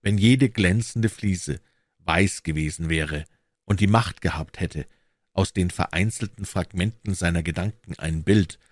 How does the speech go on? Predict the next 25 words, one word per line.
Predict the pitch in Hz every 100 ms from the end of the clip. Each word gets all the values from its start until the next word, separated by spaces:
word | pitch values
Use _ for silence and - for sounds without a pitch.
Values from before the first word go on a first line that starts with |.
| _ -
auf | 78
ihre | 65 78 76
Fläche | - - - -
zu | -
zaubern, | 73 - - 78 80 85 _ _ _ _ _
auf | 82 -
jeder | - 101 113 80 73 _ _ -
wäre | 85 80 -
ein | 80 -
Abbild | - - 113 113 -
von | 85 80
des | 73 -
alten | 73 90 - 110
Marleys | 90 71 73 80 - -
Gesicht | 98 92 -
erschienen. | - - 76 76 73 - _ _ _ _ _
»Dummes | 95 95 85 - -
Zeug«, | 101 90 - _ _ _ _ _
brummte | 90 85 -
Scrooge | 78 - 85 85 - - _ _ -
und | 92
schritt | - 87 85
durch | 80 -
das | 87 -
Zimmer. | - 73 69